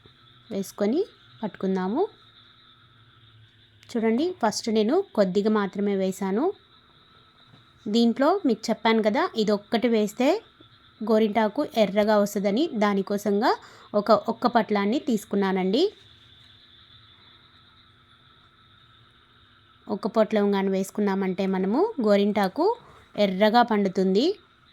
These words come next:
ఒక పొట్లం వేసుకొని దాంట్లో కొద్దిగా మాత్రమే వాటర్ వేసుకుందామండి. ఒకటేసారి ఎక్కువ వాటర్ వేసామంటే మళ్ళీ మనకి పెట్టుకోవడానికి అది వాటర్, ఆ,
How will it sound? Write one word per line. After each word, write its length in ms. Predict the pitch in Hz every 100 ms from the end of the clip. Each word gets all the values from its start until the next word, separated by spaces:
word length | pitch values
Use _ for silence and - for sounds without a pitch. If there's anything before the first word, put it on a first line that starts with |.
| _ _ _ _ _ _ - _ _ -
ఒక 200 | - 196 208
పొట్లం 300 | 214 214 202 196
వేసుకొని 480 | 190 - 202 208 370 - _ 208
దాంట్లో 340 | 208 208 262 440 - - - - -
కొద్దిగా 400 | 254 202 254 285 262
మాత్రమే 360 | 240 - 254 302
వాటర్ 240 | 233 214 214
వేసుకుందామండి. 680 | 202 196 - 202 196 202 220 294 214
ఒకటేసారి 480 | 214 220 220 226 214
ఎక్కువ 200 | - 247 240
వాటర్ 280 | 208 208 208
వేసామంటే 460 | 208 214 202 196 262 226
మళ్ళీ 220 | 202 214 220
మనకి 260 | 208 190 277 240
పెట్టుకోవడానికి 800 | 196 - 214 208 208 190 - 339 453 - - - - 214
అది 180 | 220 370 359 277 - 226
వాటర్, 320 | 214 214 233 226 214
ఆ, 80 | 208